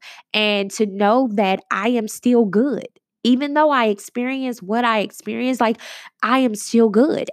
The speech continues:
And I'm sharing this with you because although you experience things and you don't want anyone to know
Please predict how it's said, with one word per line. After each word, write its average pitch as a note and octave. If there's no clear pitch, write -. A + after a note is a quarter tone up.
And G#3+
I'm C4
sharing C#4+
this B3+
with G#3+
you B3+
because A3
although G#3
you E4+
experience B3
things G3+
and G3+
you G#3+
don't B3+
want D4+
anyone C4
to -
know F#3+